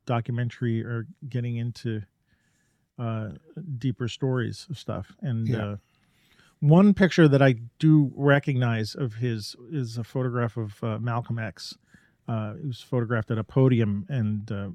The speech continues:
Speaker 1: Malcolm X is at the bottom of the frame, and there's this sort of big building in the back, and I recognize that picture.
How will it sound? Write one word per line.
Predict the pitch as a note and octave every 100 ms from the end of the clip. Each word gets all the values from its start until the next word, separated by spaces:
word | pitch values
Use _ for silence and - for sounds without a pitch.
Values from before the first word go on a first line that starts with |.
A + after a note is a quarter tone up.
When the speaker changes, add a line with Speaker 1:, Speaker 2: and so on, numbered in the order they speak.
| -
Speaker 1:
Malcolm | C3+ B2 A#2+
X | A#2 A#2
is | A2
at | A2
the |
bottom | A#2 B2 B2+
of | A#2
the |
frame, | A2 C#3+ C#3+ A#2+
and | G#2+
there's | G#2+ -
this | G2+ - _
sort | - A#2
of | F2+ -
big | G#2+ F#2+
building | G#2+ A2+ G#2+
in | F#2
the | G2
back, | A#2+ G#2
and | A#2+
I | A#2
recognize | B2+ B2 A#2+ A2+ G#2
that | - G#2+
picture. | - A2+ - F#2